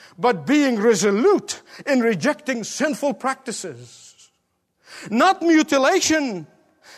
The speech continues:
but dying to self-indulgence, dying to self-gratification. Here's what Jesus is saying. If your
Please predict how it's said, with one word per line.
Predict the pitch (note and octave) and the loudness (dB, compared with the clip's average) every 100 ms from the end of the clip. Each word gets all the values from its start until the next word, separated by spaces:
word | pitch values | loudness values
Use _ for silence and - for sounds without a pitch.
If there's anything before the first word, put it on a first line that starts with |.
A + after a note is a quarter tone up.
| - | -4
but | G3 D#4 G#3 | 0 0 2
dying | C4+ F4 F4 D#4+ C#4 | 2 4 4 2 0
to | - C#4 | -2 -4
self-indulgence, | - D#4+ D#4 - C#4+ F#3 A#3 F4+ D4 A3+ B3 F3+ - - - D3+ | 2 2 2 0 -4 0 2 2 0 -4 -6 -8 -16 -20 -16 -2
dying | C#3 E4+ F4+ D#4 C4+ | 2 4 4 2 0
to | D4 | -2
self-gratification. | - - D#4 C4+ F#3 B3+ C#4 C#4 C4+ A3+ C4+ C#4+ - C4 A3+ E3+ C3 B2 _ _ _ _ _ _ | -2 0 0 0 -2 -2 -2 -4 -6 -6 -6 -6 -10 -12 -12 -16 -20 -20 _ _ _ _ _ _
Here's | A#3+ F4 C#4+ | -2 0 2
what | D4 | 0
Jesus | F#3+ C#4+ B3 A3+ | 0 -2 -2 -4
is | A3 | -4
saying. | - A#3+ F#3+ C3 G#2+ - _ _ - - _ _ - | -2 -2 -2 -6 -14 -20 _ _ -20 -20 _ _ -4
If | F#4 G#4+ F4 | 0 0 2
your | E4+ | 2